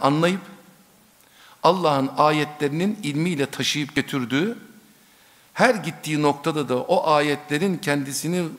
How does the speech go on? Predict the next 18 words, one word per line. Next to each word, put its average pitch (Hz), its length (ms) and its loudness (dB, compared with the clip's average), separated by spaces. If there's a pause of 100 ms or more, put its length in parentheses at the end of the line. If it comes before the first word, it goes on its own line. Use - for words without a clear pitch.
(200)
ula-, 143 240 2 (1600)
ulaştırdığı 151 720 2
şuurla 156 840 4 (400)
hareket 165 520 2
ederek, 147 420 4 (1300)
yeni 180 340 4
bir 180 380 6
ayet 185 360 4
görmese 156 560 6
bile 127 280 4
gösterilenleri 160 1120 2 (380)
ayet 180 440 6
gibi 165 280 -2
kabul 165 400 4
edebilen 151 540 4
adama 202 360 6
arif 175 380 8
denirmiş. - 1300 -2